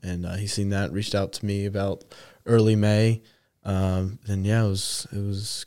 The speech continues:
gravy ever since. But yeah, that, um, it happened about middle of April when, um, you know, at the, when I was reaching that point where I was like,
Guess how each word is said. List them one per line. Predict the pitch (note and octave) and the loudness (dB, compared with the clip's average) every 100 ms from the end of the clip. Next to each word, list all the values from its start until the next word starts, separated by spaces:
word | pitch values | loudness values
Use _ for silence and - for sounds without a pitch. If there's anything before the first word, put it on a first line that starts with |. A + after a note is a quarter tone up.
| - | -4
gravy | G#2 G2+ G2+ | -2 0 0
ever | G2+ G2 | -2 -2
since. | - G#2+ G#2 - - - | -4 -2 -4 -4 -8 -8
But | G2+ G2 F2 | -2 0 2
yeah, | A#2 A#2 | 4 6
that, | B2 B2 - - | 6 4 0 -2
um, | A#2+ A2+ G#2+ | 2 2 2
it | - B2 | 0 4
happened | C3+ B2 A2+ | 4 4 2
about | G#2+ G#2+ G#2+ G#2 - - - - - - - - | 4 4 4 0 -8 -20 -20 -20 -20 -20 -20 -6
middle | A2 A#2+ A#2+ A2 | 4 8 8 8
of | G#2 - | 4 4
April | G#2 G#2 G#2 G2 G2 - | 2 2 2 2 -2 -6
when, | G2+ F#2+ | -4 -2
um, | F#2+ F#2+ F#2 F#2 G2 _ _ | 0 -2 -2 -4 -8 _ _
you | F#2 | -6
know, | F#2 F#2 - | -4 -2 -2
at | G2 F#2+ A2 | -4 -4 -4
the, | G2+ F#2+ - _ | -2 -2 -4 _
when | G#2 | -6
I | G2+ | -2
was | F#2+ F#2+ - - | -2 -2 -4 -4
reaching | G2+ G2 G2 | -6 -4 -6
that | F2 | -6
point | - - F#2 D#2+ | -8 -6 -6 -4
where | F2 | -6
I | F2 | -6
was | F2 E2 | -6 -6
like, | F#2 - - | -8 -10 -16